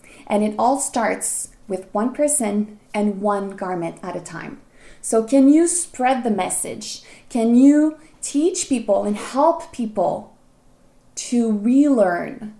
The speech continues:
to consume fashion in a way that is good for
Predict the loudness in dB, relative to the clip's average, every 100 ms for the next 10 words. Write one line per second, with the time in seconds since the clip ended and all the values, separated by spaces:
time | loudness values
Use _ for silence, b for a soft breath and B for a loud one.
0 | _ -10 -6 -2 -2 -2 -4 -4 -4 -6
1 | -10 _ _ _ _ _ _ _ _ -6
2 | -6 -6 -12 -12 -14 -18 _ _ _ b
3 | b -8 -4 0 0 0 0 -2 -2 -2
4 | -2 -6 -6